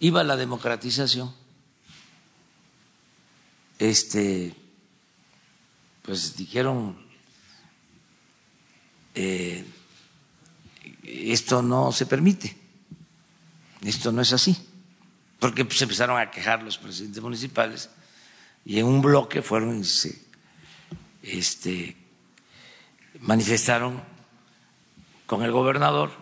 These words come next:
en aquel entonces, <laughs> mi maestro, González Pedrero, y, eh,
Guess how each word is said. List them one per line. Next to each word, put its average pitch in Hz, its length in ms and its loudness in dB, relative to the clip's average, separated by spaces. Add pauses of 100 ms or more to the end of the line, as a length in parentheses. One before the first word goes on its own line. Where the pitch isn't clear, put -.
en 92 160 -10
aquel 107 240 -4
entonces, 117 640 -4 (160)
<laughs> - 220 -20
mi 107 160 0
maestro, 123 640 -2
González 101 400 -12
Pedrero, 104 400 -12 (2250)
y, 190 560 2 (1500)
eh, 113 540 0